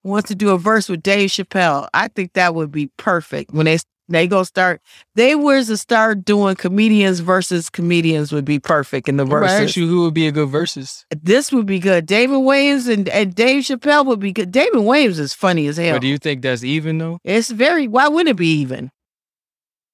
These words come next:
Speaker 1: You don't know nothing about Damon Wayans.
Speaker 2: I'm asking you.
Speaker 1: You don't know nothing about Damon Wayans. You only know about Dave Chappelle.
Speaker 2: I know about
Speaker 1: Da-,
Speaker 2: Damon.
Speaker 1: Damon Wayans is a goat.
Speaker 2: I know about all them, all the Wayans.
Speaker 1: Hilarious.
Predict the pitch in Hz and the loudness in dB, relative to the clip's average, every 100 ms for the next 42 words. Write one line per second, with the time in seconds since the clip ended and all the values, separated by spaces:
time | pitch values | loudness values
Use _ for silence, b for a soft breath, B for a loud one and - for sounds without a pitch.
0 | _ _ _ _ _ _ _ _ - 240 | _ _ _ _ _ _ _ _ -6 0
1 | 311 269 240 233 208 202 180 208 196 185 | 2 2 2 0 2 0 0 0 0 0
2 | 208 214 170 180 277 - 113 92 233 320 | 0 0 0 -2 -4 -6 -10 -6 0 2
3 | 277 247 226 208 202 180 208 190 185 220 | 2 2 0 2 0 2 0 0 0 0
4 | 202 175 196 320 285 226 208 185 170 165 | 0 0 0 2 2 2 0 0 0 0
5 | 175 175 170 - 139 214 196 143 143 - | 0 0 0 -6 -4 -2 0 -2 -8 -18
6 | _ 139 214 233 214 180 202 240 202 247 | _ -8 -6 -4 -4 0 0 0 0 2
7 | 320 247 254 294 240 180 160 156 - 226 | 2 2 2 2 2 -2 -8 -8 0 2
8 | 180 180 160 143 202 165 135 - 131 196 | 2 0 0 0 0 -2 -6 -10 -6 -4
9 | 165 120 104 196 196 185 196 233 311 302 | -2 -4 -2 0 0 -2 -2 2 4 4
10 | 240 180 147 - - | 2 -2 -4 -10 -18